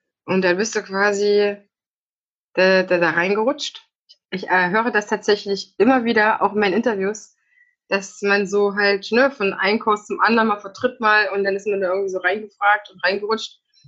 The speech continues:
Aber es war ja trotzdem noch mal irgendwann eine bewusste Entscheidung von dir, dass du gesagt hast, mir liegt das und ich möchte das auch professioneller oder richtig professionell machen und brauche dafür eine Ausbildung.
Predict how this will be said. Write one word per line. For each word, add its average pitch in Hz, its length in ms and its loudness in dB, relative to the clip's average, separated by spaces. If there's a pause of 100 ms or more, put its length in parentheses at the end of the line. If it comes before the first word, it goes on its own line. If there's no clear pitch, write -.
(320)
Aber 220 180 2
es 220 80 -2
war 240 100 4
ja 240 80 4
trotzdem 254 280 -2
noch 247 120 2
mal 220 220 0
irgendwann 233 400 2
eine 196 540 0 (160)
bewusste 262 340 0
Entscheidung 269 400 0
von 262 180 0
dir, 247 120 4
dass 220 260 -2
du 214 60 -2
gesagt 202 280 -2
hast, 208 240 -6
mir 202 280 2
liegt 202 420 -4
das 294 420 -4 (1040)
und 196 180 0
ich 196 120 -2
möchte 233 260 2
das 202 520 0
auch 190 280 -2 (180)
professioneller 208 840 0
oder 190 200 2
richtig 226 300 -2
professionell 226 600 0
machen 233 340 -2
und - 140 -12
brauche 208 180 -6
dafür 214 200 -4
eine 185 160 0
Ausbildung. 202 600 2